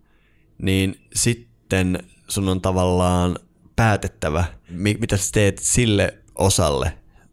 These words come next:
sun kokemusta, mikä ei täytä näitä kriteerejä. Ja sitten tavallaan nämä perinteet yleensä,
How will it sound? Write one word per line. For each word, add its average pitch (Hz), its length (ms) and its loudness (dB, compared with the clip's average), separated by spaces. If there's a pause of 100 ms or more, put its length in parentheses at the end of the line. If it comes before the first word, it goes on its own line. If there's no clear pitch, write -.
(120)
sun 85 260 -2
kokemusta, 87 600 0
mikä 82 300 0
ei 76 120 0
täytä 85 420 0 (100)
näitä - 180 -4
kriteerejä. - 720 -4 (520)
Ja 87 200 0 (140)
sitten 80 580 -4
tavallaan 82 480 0
nämä 80 180 0
perinteet 92 600 0
yleensä, 101 380 2